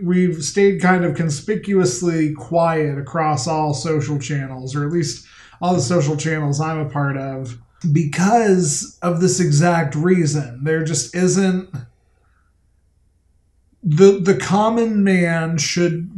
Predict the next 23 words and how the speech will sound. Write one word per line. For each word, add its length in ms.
really 460
probably 580
not 560
be 640
telegraphing 1040
their 440
under-, 400
their 220
lack 280
of 100
understanding 1000
and 240
voicing 400
their 160
opinions 640
on 280
a 360
incredibly 760
complex, 720
contentious 600
issue 500
beyond, 540
like, 580